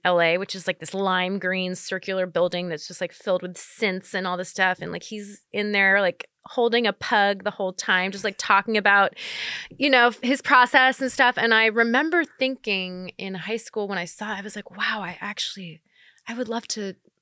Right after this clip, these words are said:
be his intern or something." But I, you know, now in my life, if I f-, see somebody that's working in whatever way I find incredibly inspiring, and I'm like, "Why, why don't I just reach out and see what happens?"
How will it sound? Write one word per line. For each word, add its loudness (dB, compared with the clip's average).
be -6
his -4
intern -4
or -6
something." -12
But -2
I, 0
you 0
know, 4
now 6
in 4
my 4
life, 2
if 2
I 6
f-, -6
see -2
somebody 2
that's -2
working -2
in 2
whatever 4
way 4
I 2
find 0
incredibly -4
inspiring, 2
and 2
I'm 0
like, -2
"Why, -4
why -10
don't -4
I -6
just -8
reach -6
out -2
and -4
see -4
what 2
happens?" -4